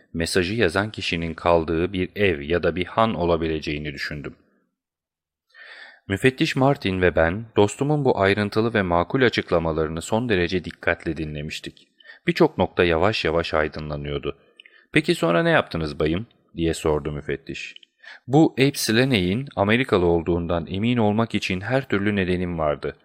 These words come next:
Çünkü Abe Amerikalılara özgü bir kısaltmaydı ve bütün bu mesele Amerika'dan gelen bir mektupla başlamıştı.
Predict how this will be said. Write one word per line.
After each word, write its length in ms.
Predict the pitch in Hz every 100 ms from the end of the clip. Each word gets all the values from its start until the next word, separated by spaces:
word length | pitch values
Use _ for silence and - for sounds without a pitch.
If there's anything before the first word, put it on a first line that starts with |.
| _ _
Çünkü 260 | - 107 95
Abe 320 | - 98 131 - -
Amerikalılara 720 | 107 135 143 147 120 107 95
özgü 420 | 92 98 95 101 104
bir 120 | 107
kısaltmaydı 840 | - 92 85 80 82 76 71 - _ - - -
ve 160 | 110
bütün 320 | 87 - 147 151
bu 80 |
mesele 500 | 101 87 87 76 95 -
Amerika'dan 680 | 95 101 123 120 95 87
gelen 340 | 85 87 98 107
bir 100 | 104
mektupla 600 | 95 87 - 92 - 73
başlamıştı. 640 | 69 - 55 55 - -